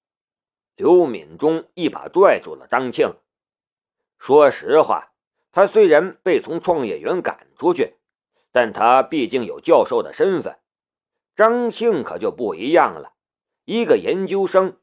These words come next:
若是真得罪了朱阳超，那就肯定被开除了。他们熬了这么久，刚刚出了成绩，怎么能现在就这样搬走？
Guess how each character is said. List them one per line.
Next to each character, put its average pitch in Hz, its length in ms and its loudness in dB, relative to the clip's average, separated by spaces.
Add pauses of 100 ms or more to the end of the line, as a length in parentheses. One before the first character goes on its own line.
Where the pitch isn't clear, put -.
(300)
若 151 160 4
是 139 280 2
真 208 340 2
得 139 240 2
罪 135 100 0
了 80 140 -6
朱 165 200 -4
阳 135 220 -4
超， 170 400 2 (300)
那 139 160 0
就 110 120 0
肯 82 460 -12
定 180 180 0
被 101 140 -4
开 175 300 0
除 170 320 0
了。 - 260 0 (1300)
他 147 100 2
们 135 320 2
熬 156 300 2
了 120 120 2
这 180 320 4
么 78 160 -16
久， - 520 -4 (200)
刚 208 300 2
刚 180 240 0
出 185 240 -2
了 107 100 -2
成 165 380 -10
绩， 110 240 -12 (460)
怎 127 120 2
么 143 120 0
能 147 400 -4
现 156 420 2
在 147 220 2
就 143 120 -6
这 120 120 -4
样 80 180 -6
搬 190 220 2
走？ - 500 0